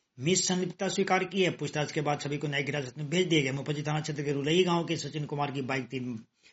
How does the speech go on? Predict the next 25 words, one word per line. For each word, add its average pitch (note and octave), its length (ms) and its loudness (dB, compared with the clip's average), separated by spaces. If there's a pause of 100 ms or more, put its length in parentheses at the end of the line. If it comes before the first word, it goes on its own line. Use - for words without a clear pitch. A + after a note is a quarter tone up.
(160)
मई C3+ 140 2
रात C3 380 2 (1400)
दरवाजे F3+ 380 6
से E3 120 0
चोरी D3 260 2
हुई C3 280 0
थी। B2 60 -6
सुबह C3+ 280 -2
में C#3 140 -2
वह C#3 180 0
बाइक C3 320 0
गायब C3 400 0
देख C#3+ 220 -4
आसपास C3 460 -2
खोजने B2 380 -8
लगा। A2 200 -4
खोजने G#2+ 400 -10
के C3+ 100 -4
दौरान A#2+ 340 -4
उसे C#3 160 -8
पता A#2+ 240 -8
चला D3 220 -2
कि D3+ 100 -2
बसोरिया C3 460 -2
कॉलोनी C3+ 480 -4